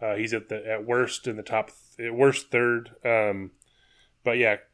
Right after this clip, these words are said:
just very strong down the stretch. Obviously, in the playoffs, he ran out of gas. Um, I think he gets three years.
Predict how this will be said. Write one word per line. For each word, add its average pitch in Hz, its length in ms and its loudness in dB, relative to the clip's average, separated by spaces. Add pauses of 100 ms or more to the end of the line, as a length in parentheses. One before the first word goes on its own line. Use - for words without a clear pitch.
(200)
just 117 280 -10
very 135 240 6
strong 127 280 0
down 120 100 2
the 113 60 -4
stretch. 113 240 -2
Obviously, 113 720 -2 (140)
in 110 100 -12
the 101 80 -8
playoffs, 113 600 0
he 101 280 -8 (180)
ran 107 240 -6
out 98 120 -6
of 95 60 -14
gas. 110 720 0 (120)
Um, 98 520 -4 (1600)
I 113 120 2
think 160 260 0
he 165 100 -4
gets 151 240 0
three 135 320 -4
years. 117 760 -2